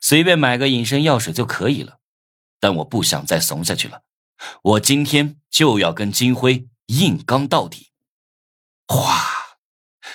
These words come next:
幸运之神降临，商城 bug 出现，部分道具的售价消失。我直接忽略隐身药水这种辅助道具，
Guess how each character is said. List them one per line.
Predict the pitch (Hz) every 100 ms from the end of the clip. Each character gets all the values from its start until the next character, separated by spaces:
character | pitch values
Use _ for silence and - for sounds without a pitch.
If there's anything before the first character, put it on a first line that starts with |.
| -
幸 | - - 185 180
运 | 170 165 147
之 | 156
神 | 160 127 147
降 | 170 135 92
临， | 107 139 _ -
商 | - 127 131
城 | 127 98 123
bug | 135 139 87 82
出 | - 147
现， | 151 147 - _ _ _ _
部 | 151 139
分 | 120 113
道 | 131 113
具 | 104 120 101
的 | 87
售 | - 120
价 | 95 90
消 | - 117
失。 | 113 143 135 _ _ _ _ - - -
我 | 165
直 | 165 175 202
接 | 196
忽 | 202 196 202
略 | 185
隐 | 123 123 120
身 | 151 165
药 | 165 123
水 | 98
这 | 92 135
种 | 120
辅 | 135 90 80
助 | 135
道 | 127 127
具， | 85 107 101